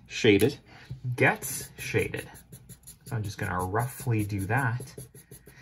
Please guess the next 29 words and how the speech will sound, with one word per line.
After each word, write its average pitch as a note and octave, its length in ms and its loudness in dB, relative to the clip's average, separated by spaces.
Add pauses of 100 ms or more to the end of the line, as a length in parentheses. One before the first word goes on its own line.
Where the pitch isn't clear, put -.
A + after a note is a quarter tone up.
(300)
And A2 120 2
I'm G#2+ 100 6
gonna G#2+ 140 2
call G2+ 260 0
this B2+ 440 0
A A2 340 4 (300)
union G2+ 460 2 (340)
B, C3 320 2 (360)
but A2+ 120 2
I A2+ 80 6
have B2 220 4
reversed A2 920 4
it. F2+ 320 -2 (420)
So - 140 -6
I F#2+ 60 0
put - 200 -2
the - 80 -4
complement F#2 680 0
there. F#2 300 -2 (260)
Cool. D3+ 380 8 (440)
Oh, E3+ 360 -4
wonder A#2+ 200 2
if B2+ 100 0
anyone's B2+ 280 6
gonna - 160 0
call C#3 280 4
me C3 140 4
on F#2+ 180 4
that. F#2 240 2